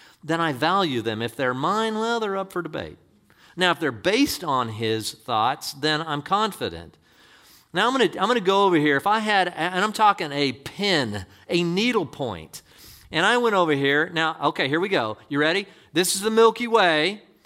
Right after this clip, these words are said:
and the Milky Way is a hundred thousand light years across.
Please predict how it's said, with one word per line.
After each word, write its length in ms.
and 160
the 40
Milky 400
Way 460
is 300
a 100
hundred 400
thousand 380
light 180
years 220
across. 400